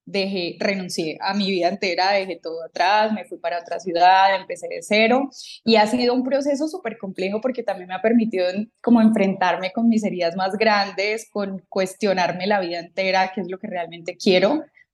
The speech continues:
Pero ha sido, incluso hace poquito estaba hablando con una persona del banco donde yo trabajaba y me decía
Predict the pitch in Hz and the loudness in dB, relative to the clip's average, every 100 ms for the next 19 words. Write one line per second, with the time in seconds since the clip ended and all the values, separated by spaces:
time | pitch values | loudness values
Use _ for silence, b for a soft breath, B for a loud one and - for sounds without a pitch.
0 | _ _ _ _ _ - 240 233 226 277 | _ _ _ _ _ 0 4 4 4 2
1 | - - _ - 214 214 202 196 208 214 | -2 -10 _ -4 -2 -2 -4 -4 -4 -8
2 | - _ _ _ - - 240 226 214 202 | -10 _ _ _ -10 -4 -2 0 0 2
3 | 220 220 226 226 240 214 190 190 196 202 | 2 4 2 0 -4 -8 -8 0 2 4
4 | 208 220 220 190 175 202 202 185 175 190 | 2 -2 -4 -8 -6 -6 -6 -4 -2 -2
5 | 180 165 185 185 185 170 - 180 180 170 | -2 -2 -2 -2 -2 -2 0 0 0 -6
6 | 175 196 185 180 165 - - | -6 -10 -6 0 0 0 -6